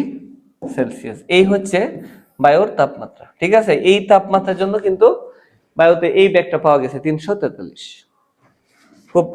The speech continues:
সহজ একটা প্রশ্ন। আচ্ছা, এরপরে গতে যে প্রশ্ন আসছে,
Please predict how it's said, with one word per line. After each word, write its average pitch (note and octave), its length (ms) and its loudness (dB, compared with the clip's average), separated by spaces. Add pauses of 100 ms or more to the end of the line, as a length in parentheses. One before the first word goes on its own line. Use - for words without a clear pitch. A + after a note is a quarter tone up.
(120)
সহজ G3+ 300 6
একটা E3 140 4 (100)
প্রশ্ন। C3+ 240 -4 (420)
আচ্ছা, C3 180 0 (100)
এরপরে F#3+ 380 2 (140)
গতে F#3 320 6
যে A3 80 6 (100)
প্রশ্ন F3+ 200 -4 (180)
আসছে, - 240 -10